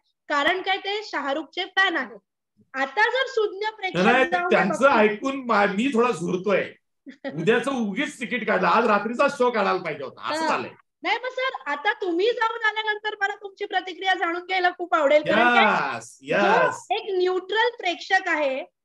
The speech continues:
Speaker 1: जो शाहरुखची ही controversy म्हणा किंवा चार वर्षांनी शाहरुख येणार आहे म्हणून तो येणार आहे, त्याच्यानंतर जाणारे असतील, त्यांचे reactions काय आहेत, त्यांचे reviews काय आहेत, आणि मग एक दोन दिवसांनी mouth publicity झाल्यावरती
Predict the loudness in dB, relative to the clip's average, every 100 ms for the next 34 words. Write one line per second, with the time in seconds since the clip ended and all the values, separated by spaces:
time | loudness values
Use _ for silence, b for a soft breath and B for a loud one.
0 | -18 -6 -4 -4 -2 0 0 0 -4 -10
1 | -8 -4 -4 -6 -4 -4 -2 -4 -2 -4
2 | -6 -4 -4 -4 -4 -6 -2 -2 0 -2
3 | -4 -4 -6 -4 -4 -4 -6 -6 -4 -4
4 | -4 b b -4 -2 -2 -2 -2 -2 -2
5 | -2 -2 -2 -4 -2 -4 -2 -2 -2 -2
6 | 0 0 -2 -4 -6 -6 _ _ _ -2
7 | -2 -2 0 0 2 0 -2 -6 -8 -4
8 | 0 2 2 0 -2 -4 _ -2 0 0
9 | -2 -2 -2 -2 -2 -4 -4 -2 0 2
10 | 0 -2 -6 _ _ -2 0 0 -2 -4
11 | -2 -2 -2 -6 -12 _ -2 -2 -2 -2
12 | 0 0 -2 -2 -4 -2 -2 -2 -2 -4
13 | -2 -4 -2 -6 -8 -8 -4 -4 -2 -4
14 | -6 -6 -8